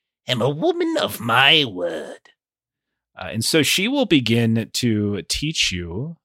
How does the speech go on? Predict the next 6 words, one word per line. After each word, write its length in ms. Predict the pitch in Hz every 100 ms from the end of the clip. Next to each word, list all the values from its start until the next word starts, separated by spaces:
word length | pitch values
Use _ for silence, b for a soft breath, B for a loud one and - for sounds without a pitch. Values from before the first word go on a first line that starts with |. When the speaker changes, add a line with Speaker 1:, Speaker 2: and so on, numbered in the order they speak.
| _
Speaker 2:
a 80 | 120
spell 680 | - 98 92 98 120 135 _ _ _ -
known 180 | 113
as 120 | 110 -
Dispel 400 | 101 - 131 113
Magic. 640 | 101 110 98 87 -